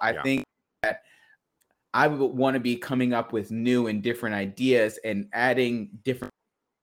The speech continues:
Speaker 1: to the OnlyFans, uh, perspective and things of that nature. And I would wanna be the best OnlyFans there is. So I think that that, that would take, uh,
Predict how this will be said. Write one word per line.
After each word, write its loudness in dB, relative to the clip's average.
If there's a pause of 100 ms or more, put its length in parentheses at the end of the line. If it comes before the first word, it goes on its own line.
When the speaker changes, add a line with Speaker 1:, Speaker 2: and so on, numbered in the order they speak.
(400)
Speaker 1:
to -2
the 2
OnlyFans, -2 (420)
uh, 2 (360)
perspective 0 (100)
and 0
things -4
of -4
that 4
nature. -4 (100)
And -2
I 6
would 2
wanna 2
be 2
the 2
best 0
OnlyFans -4
there -2
is. -2
So 0
I 0
think 0
that -4
that, 2 (100)
that 4
would -4
take, -4
uh, -2